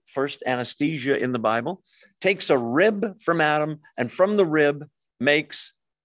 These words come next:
Eve, remember? And Adam is over the moon thrilled. "Flesh of my flesh, bone of my bone. She's like me. I don't want a chicken for a companion. This is awesome. She's beautiful."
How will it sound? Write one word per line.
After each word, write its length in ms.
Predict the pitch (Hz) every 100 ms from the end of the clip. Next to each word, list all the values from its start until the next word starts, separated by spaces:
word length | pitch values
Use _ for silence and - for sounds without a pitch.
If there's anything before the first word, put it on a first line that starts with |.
| _
Eve, 480 | 165 165 107 82 -
remember? 400 | 107 123 131 156 - - -
And 240 | 135 131
Adam 420 | 151 151 170 165 -
is 220 | 151 131 -
over 280 | 175 180 202
the 120 | 196
moon 720 | 185 190 214 233 226 180 127
thrilled. 680 | - 139 156 143 117 95 - - _ _ _ _ _ _ _ _
"Flesh 380 | 151 175 -
of 80 | 127
my 160 | 113 80
flesh, 360 | - 170 156
bone 260 | 117 139 156
of 60 | 160
my 120 | 156
bone. 120 | 151 -
She's 240 | - 180 147
like 320 | 160 175 156
me. 480 | 190 214 190 110 - _ _ _ _ _ _
I 80 | 139
don't 140 | 180
want 160 | 190 185
a 60 | 156
chicken 420 | - 165 165 139
for 160 | 151
a 40 | 135
companion. 640 | 147 135 139 147 165 180
This 180 | 175 180
is 160 | 165 - -
awesome. 480 | 139 190 - 156
She's 180 | 143 147
beautiful." 800 | 117 156 214 220 - 143 110 -